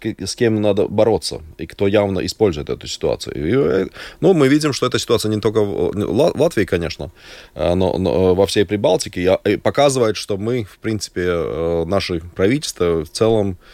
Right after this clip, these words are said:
им трудно бороться с большими, э, предприятиями,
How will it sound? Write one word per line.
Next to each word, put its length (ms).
им 200
трудно 360
бороться 580
с 180
большими, 680
э, 1160
предприятиями, 680